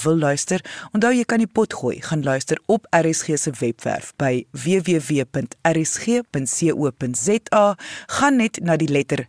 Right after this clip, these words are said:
W vir wie is ek. Kom ons luister verder na my gesprek met kliniese sielkundige van Stellenbosch, Anton Bemer,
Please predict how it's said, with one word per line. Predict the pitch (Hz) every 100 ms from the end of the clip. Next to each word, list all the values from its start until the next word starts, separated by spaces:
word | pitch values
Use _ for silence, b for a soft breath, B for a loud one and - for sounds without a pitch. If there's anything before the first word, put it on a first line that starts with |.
| -
W | 139 165 254 294 294 -
vir | - 143 131 113 143
wie | 220 220 _ _
is | - - -
ek. | 135 120 - - _ _ _ B B B B B
Kom | - 285
ons | 294
luister | 202 175 180
verder | - 156 151 160
na | 156
my | 143 151
gesprek | 175 - - 135 -
met | 143 151 - b b -
kliniese | 254 262 226
sielkundige | - 160 - 147 139 135 151
van | 139
Stellenbosch, | 135 - 156 156 139 131 -
Anton | 180 196 233 214
Bemer, | 151 139 131